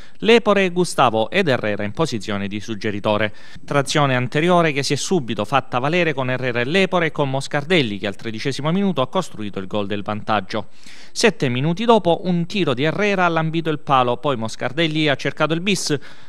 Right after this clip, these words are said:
prima con la zampata del Leone, poi con la furbizia della Volpe. Nel finale del primo tempo Salvi ha provato a far valere le sue doti balistiche, ma il gol è stato realizzato ancora da Moscardelli.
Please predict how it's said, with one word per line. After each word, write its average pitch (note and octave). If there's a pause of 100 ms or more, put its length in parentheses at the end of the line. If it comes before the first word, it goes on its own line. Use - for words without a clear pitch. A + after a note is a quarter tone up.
prima C3
con G#2+
la G#2+
zampata G#2+
del A2+
Leone, C3+ (400)
poi F#3+
con D#3+
la C#3
furbizia G#2+
della G#2+
Volpe. G#2 (440)
Nel F#3+
finale C#3+
del A#2
primo C#3
tempo E3
Salvi C#3
ha B2
provato B2
a A2+
far C3
valere A2
le G#2
sue A2+
doti A2
balistiche, A#2+
ma C3+
il A#2
gol G2+
è C3
stato G#2
realizzato B2
ancora D#3
da C3
Moscardelli. G2+